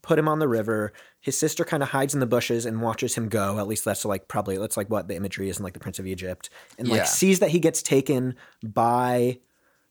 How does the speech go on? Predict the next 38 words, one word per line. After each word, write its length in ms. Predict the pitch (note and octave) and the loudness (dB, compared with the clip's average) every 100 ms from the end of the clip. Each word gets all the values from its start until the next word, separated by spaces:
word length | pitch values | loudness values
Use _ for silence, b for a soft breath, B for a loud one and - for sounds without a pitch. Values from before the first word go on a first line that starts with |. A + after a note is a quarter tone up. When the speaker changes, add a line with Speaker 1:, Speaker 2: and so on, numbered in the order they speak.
| - | -16
Speaker 1:
the 760 | A#2+ A2+ B2+ A#2+ A#2+ A#2 A2+ A2 _ _ _ _ _ _ - | -6 2 4 4 2 2 0 -4 _ _ _ _ _ _ -6
Egyptian, 840 | B2+ G2+ A#2 - C#3 C3 C3 C3+ _ - _ _ - | -4 0 -2 0 -2 0 -2 -4 _ -20 _ _ -4
Speaker 2:
By 120 | - - | 2 4
the 60 | |
Speaker 1:
by 100 | - | 4
Speaker 2:
Pharaoh's 120 | D#3 E3 | 4 6
Speaker 1:
Pharaoh's 280 | C3+ A#2+ | 4 4
daughter, 280 | G#2+ B2 D3+ | 4 4 6
Speaker 2:
daughter, 320 | F#3 - E2 E2+ | 6 6 2 2
yeah. 80 | |
Speaker 1:
and 100 | D3+ | 4
then 200 | D3 C3+ C3 | 4 4 4
walks 320 | B2+ - B2+ | 2 2 2
up 220 | A#2+ - - _ _ _ _ _ _ _ _ _ - | 0 -2 -20 _ _ _ _ _ _ _ _ _ -4
to 120 | D#3 | 2
her 260 | C#3 C3+ C3 | 4 6 4
and 180 | A#2+ A#2+ | 2 0
is 140 | A2+ | 0
like, 320 | A#2+ A2+ - - | 2 0 -2 0
"I 120 | G#3 | 2
am 120 | A3+ D#3+ | 4 4
a 40 | |
midwife. 500 | G3+ G#3 G2 F#2 - | 4 4 2 0 -2
I 80 | C#3+ | -4
can 140 | B2 | -4
help 180 | G2+ G2+ | -10 -8
you 80 | A2 | -2
take 180 | B2 A2+ | -2 2
care 160 | C3+ | 2
of 80 | C#3 | 2
this 120 | C#3+ | 2
baby." 360 | E3+ F#3+ F#2+ - | 4 4 2 0
Or 160 | F3+ F3+ | 4 6
was 160 | D#3 | 6
she 180 | - D#3+ | 6 4
already 520 | D#3 D3 D3 C3+ B2 | 4 4 4 4 4
the, 180 | A2+ A#2+ | 4 2
like, 480 | A#2+ G#2+ G#2 - | 4 2 -2 -8